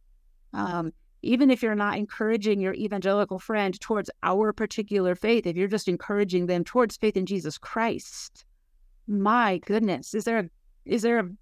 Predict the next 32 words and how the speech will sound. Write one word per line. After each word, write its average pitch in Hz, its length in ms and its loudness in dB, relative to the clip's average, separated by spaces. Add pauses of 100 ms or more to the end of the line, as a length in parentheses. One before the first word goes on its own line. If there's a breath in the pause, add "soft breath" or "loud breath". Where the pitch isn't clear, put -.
greater 214 320 4
skill 240 320 2
that's 190 180 2
needed 208 320 2
in 175 120 2
the 165 100 2
world 214 320 4
today? 170 200 0
There 170 140 0
is, 214 220 0 (200)
there 196 160 -2
isn't. - 460 -2 (1160)
Um, - 360 -6 (640)
I 220 160 4
hope 208 180 2
and 180 120 2
aspire 220 420 2
to 208 140 -10
be 202 100 2
able 196 140 2
to 196 120 -8
do 185 140 0
that 175 180 4
for - 140 -6
other 190 160 2
people. 240 420 0
I 202 140 -2
know 185 300 2
that 170 140 -2
you 180 140 -2
do 156 140 -6
too. - 340 -8